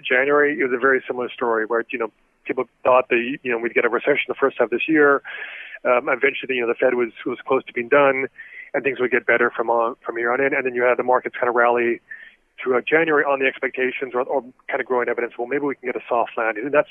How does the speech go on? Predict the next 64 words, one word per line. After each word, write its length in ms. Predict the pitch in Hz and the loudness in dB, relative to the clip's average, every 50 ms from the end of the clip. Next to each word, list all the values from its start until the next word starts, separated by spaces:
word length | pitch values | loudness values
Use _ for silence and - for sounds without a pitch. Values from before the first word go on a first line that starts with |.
| - | -2
sort 100 | - 139 | 0 2
of 120 | 127 117 - | 2 2 0
what 100 | 123 123 | 0 -2
it 60 | 120 - | -2 -2
feels 220 | 131 120 117 107 | -2 -2 0 2
like 180 | 123 117 117 - - | 0 0 0 -2 -4
we've 160 | 139 127 - | -6 -4 -2
had 200 | 120 123 117 113 | 0 0 0 0
right 200 | 110 117 123 - | 0 -2 -4 -4
here. 240 | - 135 131 143 - - - - - - - - - - - - - - - | -4 -4 -4 -4 -6 -8 -12 -16 -16 -16 -16 -16 -18 -16 -16 -18 -14 0 0
But 80 | 147 | 2
if 100 | 143 - | 2 4
you 80 | 147 123 | 2 2
go 120 | 143 143 | 2 4
back 280 | 135 139 139 143 - - | 4 4 4 4 2 0
to 60 | 135 | -2
what 100 | 127 123 | -2 0
happened 320 | 120 123 127 - 131 120 | 0 0 0 0 -2 -4
in, 160 | 120 117 120 160 | -4 -6 -8 -10
in 100 | 151 - | -8 -4
February 320 | - 135 123 - 120 113 | -4 -2 -2 -2 -4 -4
and 80 | 117 131 | -2 0
March, 280 | 151 160 147 139 - - - - _ - - - - _ _ _ | 0 2 2 0 0 -4 -8 -10 _ -20 -20 -20 -20 _ _ _
you 80 | 151 139 | -2 -2
know, 60 | 131 | 0
the 60 | 127 | 2
market 240 | 135 135 127 143 - | 2 0 0 0 0
started 200 | 143 131 - 123 | -2 -2 -2 -2
to 80 | 117 | -4
reprice 420 | 127 123 - - 127 123 127 - - | -6 -4 -2 0 0 0 0 -2 -4
in 260 | 127 117 117 117 107 - _ _ _ _ | -4 -6 -6 -8 -12 -14 _ _ _ _
the 80 | - 123 | -6 -6
Fed 300 | - - 143 135 131 123 | 0 2 2 2 2 2
going 400 | 127 120 120 117 117 113 113 - _ _ _ _ - | 0 0 0 0 -2 -2 -6 -10 _ _ _ _ -2
ultimately 320 | 131 135 - 127 120 117 123 | 0 0 0 -2 -4 -2 0
higher 300 | 135 127 123 135 139 - - | 2 2 4 2 2 2 0
at 80 | 131 - | -2 0
some 140 | - 151 156 | 2 0 0
point 240 | 151 - 135 123 120 | 2 0 0 0 2
right 160 | 120 120 120 | 0 0 0
before 500 | - 113 - 127 123 120 117 117 120 127 - _ _ - | -2 -6 -4 0 0 2 2 2 0 -2 -6 _ _ -8
Silicon 240 | - 127 123 - 117 | -6 -6 -6 -4 -2
Valley 180 | 117 117 113 113 | 0 0 0 0
Bank 240 | - 113 107 - | -2 -4 -4 -2
went 140 | - 127 143 | -2 -2 0
under. 260 | 151 143 135 131 - - - - - - - - - - - - _ _ _ - | 2 2 2 2 2 -2 -8 -14 -12 -12 -12 -14 -14 -16 -18 -20 _ _ _ -2
You 80 | 143 | 0
know, 60 | 139 123 | 0 2
the 60 | 120 | 2
market 280 | 120 127 127 117 - | 2 2 2 2 0
was 100 | 127 120 | -2 -2
expecting 480 | 117 - - - - 127 127 - - 127 | -2 -6 -8 -6 -4 -4 -4 -4 -4 -4
up 140 | 127 135 - _ | -4 -4 -6 _
four 180 | - 131 139 135 | -2 -2 -2 0
more 200 | 131 127 123 117 | 0 -2 0 0
rate 180 | 120 131 147 151 | 0 0 -2 -2
hikes. 280 | 135 143 - - - - - - - _ _ _ _ - _ | -4 -4 -6 -6 -8 -12 -14 -16 -18 _ _ _ _ -8 _
Uh, 240 | 135 127 117 120 131 | -2 0 0 0 -2
and 80 | 135 135 - | -4 -2 2
so 120 | 156 143 | 2 2
we 100 | 139 151 | 4 2
probably 300 | - - 165 185 170 165 | 2 4 4 4 4 4
won't 180 | 143 143 143 - | 2 0 0 0
get 120 | 143 131 | 0 -2